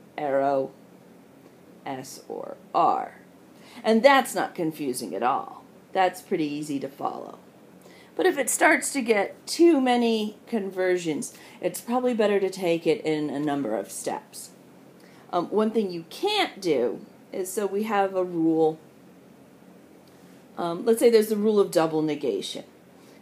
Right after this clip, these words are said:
So suppose I have the formula P and Q arrow R, let's say. And I want, what I want is the formula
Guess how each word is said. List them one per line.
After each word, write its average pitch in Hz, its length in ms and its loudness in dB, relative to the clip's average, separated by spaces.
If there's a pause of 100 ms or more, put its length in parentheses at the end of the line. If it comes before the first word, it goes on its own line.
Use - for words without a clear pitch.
So 208 220 -4
suppose 285 420 -2
I 240 80 0
have 190 300 0
the 175 80 0
formula 156 680 -4 (220)
P 269 460 -2 (920)
and 185 580 -4 (920)
Q 208 640 -4 (640)
arrow 156 540 -2 (180)
R, - 380 -6 (520)
let's - 220 -16
say. - 160 -18 (600)
And 226 180 0
I 247 100 2
want, 214 540 -2 (160)
what 254 180 -2
I 240 80 2
want 185 720 -2 (140)
is 170 180 -4
the 170 100 -4
formula 180 680 -2